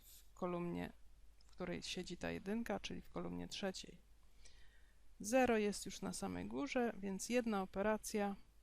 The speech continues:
Od wiersza drugiego odejmiemy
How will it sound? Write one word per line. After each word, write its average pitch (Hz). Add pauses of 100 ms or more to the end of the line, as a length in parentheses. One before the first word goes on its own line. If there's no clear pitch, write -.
(800)
Od 214
wiersza 202
drugiego 202
odejmiemy 190